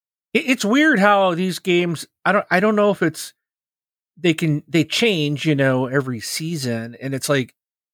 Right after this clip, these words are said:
like, the one before, it's like with the U F Os, and it's like they can do something, and it just kinda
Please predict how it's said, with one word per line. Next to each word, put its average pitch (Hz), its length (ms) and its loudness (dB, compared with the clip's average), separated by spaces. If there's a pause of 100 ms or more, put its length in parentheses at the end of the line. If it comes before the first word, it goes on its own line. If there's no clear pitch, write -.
like, 170 180 -4
the 165 100 -4
one 233 240 2
before, 214 560 2
it's - 120 -2
like 156 180 2
with 147 120 -6
the 151 80 -6
U 160 180 2
F 147 160 0
Os, 147 400 2
and 135 180 -4
it's - 380 -12
like 175 160 -2
they 214 120 4
can 302 200 0
do 185 180 2
something, 151 460 0
and 143 80 -2
it 135 100 -6
just - 340 -4
kinda 160 500 0